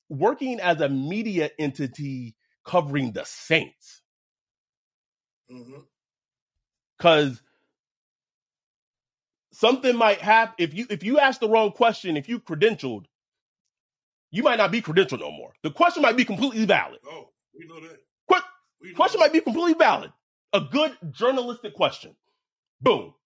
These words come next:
Speaker 1: You're not credentialed anymore. Shit, if you're not credentialed anymore, sh-, how you gonna work? How you gonna provide? Maybe you got a family. I get that, right? I'm not, I'm, I don't, I don't do this podcast to, to, to be famous, to get credentials, to be, to, to get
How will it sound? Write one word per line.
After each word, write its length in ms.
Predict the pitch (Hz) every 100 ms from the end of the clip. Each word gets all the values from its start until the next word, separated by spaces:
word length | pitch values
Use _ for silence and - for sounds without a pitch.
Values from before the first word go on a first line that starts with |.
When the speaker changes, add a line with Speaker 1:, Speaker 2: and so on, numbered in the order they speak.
| _ -
Speaker 1:
You're 120 | 202
not 160 | 170
credentialed 340 | 180 175 - 127
anymore. 340 | 120 101 - - _ _ _
Shit, 220 | - 151
if 80 | -
you're 120 | 165
not 180 | 277 202
credentialed 240 | 165 254
anymore, 320 | 196 170 156 156
sh-, 100 | -
how 120 | -
you 120 | 180
gonna 200 | 190 180
work? 300 | 156 165 - _ _ _
How 100 | 151
you 80 | 170
gonna 160 | 185
provide? 380 | 156 147 143 - _ _ _
Maybe 160 | 131 190
you 40 |
got 140 | 202 170
a 40 |
family. 400 | 202 165 120 - _ -
I 80 | 254
get 180 | 247
that, 180 | - - _ _
right? 240 | 156 160 143 _ _ _ _ _ _ _ _ _ -
I'm 120 | 294
not, 180 | 269 214
I'm, 160 | 233 -
I 80 | 202
don't, 180 | 262 208 - _ _ _ -
I 80 | 262
don't 140 | 170
do 100 | 214
this 160 | 220 -
podcast 720 | 185 170 - 160 143 131 - _ _ _ _
to, 160 | 151 143 _
to, 320 | 147 127 107 90 _ _ _
to 40 |
be 100 | 135
famous, 460 | 113 160 165 160 147
to 100 | 131
get 200 | 127 -
credentials, 600 | - 139 165 165 156 147
to 80 | 135
be, 460 | 120 147 135 127 - _ _
to, 160 | 139 127 _ -
to 60 |
get 160 | 139